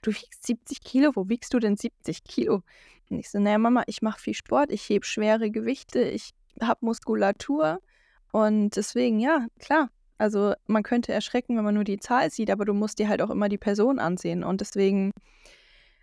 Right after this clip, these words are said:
wie gesagt, früher hatte ich auch immer dieses Ziel, „Oh Gott, du darfst nicht mehr als sechzig Kilo wiegen.“ Aber wenn ich jetzt sechzig Kilo wiegen würde, würde ich aussehen wie abgemagert, kann ich euch so sagen, wie es ist. Und, ähm,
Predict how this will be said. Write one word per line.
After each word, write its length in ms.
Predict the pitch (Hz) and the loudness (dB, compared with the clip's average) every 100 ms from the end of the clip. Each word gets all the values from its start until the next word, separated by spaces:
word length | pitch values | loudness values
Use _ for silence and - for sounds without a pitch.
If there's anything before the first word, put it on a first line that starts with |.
| _ _ _ _ _ _ _ _ | _ _ _ _ _ _ _ _
wie 140 | - 220 | -4 -2
gesagt, 300 | 220 254 233 | 4 2 2
früher 320 | - 254 240 | -4 2 4
hatte 160 | 214 - | 4 2
ich 100 | 202 | 0
auch 160 | 226 | 2
immer 200 | 285 214 | 4 2
dieses 440 | 190 196 190 - - | 0 -2 -4 -4 -14
Ziel, 400 | - 208 202 190 | -4 2 4 2
„Oh 40 | |
Gott, 220 | 196 196 | 2 0
du 40 | 196 | 2
darfst 240 | 190 190 | 0 0
nicht 120 | 185 | -2
mehr 160 | 190 185 | -2 0
als 100 | 180 | -2
sechzig 320 | 190 - - | -4 -6 -6
Kilo 300 | - 269 190 | 0 2 2
wiegen.“ 240 | 185 185 175 | 0 0 0
Aber 300 | 180 175 180 | 2 2 2
wenn 100 | 180 | -2
ich 120 | 165 | 0
jetzt 200 | 214 - | 0 0
sechzig 300 | 220 - 208 | -2 -4 -8
Kilo 300 | - 240 214 | -2 0 0
wiegen 180 | 202 185 | 0 0
würde, 220 | 190 185 | 0 0
würde 100 | 196 | -2
ich 160 | 190 - | -2 -2
aussehen 260 | 180 190 | 0 -2
wie 100 | 185 | -2
abgemagert, 600 | - - 202 170 170 170 | -4 -2 -2 0 0 0
kann 180 | - 175 | 0 -2
ich 120 | 180 | 0
euch 120 | 180 180 | 0 -2
so 80 | |
sagen, 300 | 185 190 185 | -2 0 2
wie 60 | 185 | 0
es 240 | 196 202 | -2 -6
ist. 100 | - _ _ _ | -8 _ _ _
Und, 380 | 185 185 185 - | 0 2 0 -2
ähm, 420 | 180 180 175 180 | 0 0 0 -2